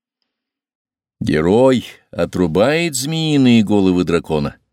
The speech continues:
но они вырастают вновь. Чудовище надо поразить в сердце. Точно так же следует поступать в борьбе со своим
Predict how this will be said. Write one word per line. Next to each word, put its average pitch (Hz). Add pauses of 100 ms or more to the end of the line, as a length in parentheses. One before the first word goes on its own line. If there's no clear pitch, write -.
(480)
но 71
они 69
вырастают 76
вновь. 104 (800)
Чудовище 92
надо 90
поразить 85
в -
сердце. - (1000)
Точно 98
так 151
же 147
следует 147
поступать 123
в 87
борьбе 104
со -
своим 95